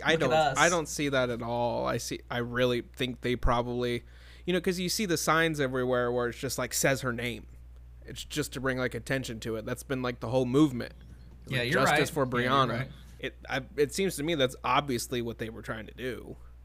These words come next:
Speaker 2: Yeah, you're probably right. But, you know, like in our episode ninety-seven discussion, these liberal snowflakes get so offended about everything, even when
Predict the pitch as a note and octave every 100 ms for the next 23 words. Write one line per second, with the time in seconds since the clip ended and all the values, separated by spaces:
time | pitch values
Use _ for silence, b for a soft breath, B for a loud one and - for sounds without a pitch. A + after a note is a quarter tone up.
0 | - B2 A#2+ A#2 A#2 B2+ A2+ G#2+ A2 A2
1 | A2+ C3+ C3+ C3+ G#2 C3+ C#3 C3+ C#3 C3+
2 | - A#2+ B2+ C3 C3 B2+ B2+ - - A2+
3 | A2 A#2+ B2 B2 A2+ G2 A2+ A#2 A#2+ A#2
4 | - E3 D3+ C#3 B2+ A#2+ - G#2+ A2 -
5 | A2 A2 A#2 A2 A#2+ C3 C3 C3+ C#3+ C#3+
6 | C3+ F#2+ F#2 - - A2 - - A#2 A#2
7 | - B2 A2+ G2 G#2 G2 G2+ G#2+ A2 G2+
8 | - G#2 G2+ G#2+ A2 A2 A2+ A2+ A2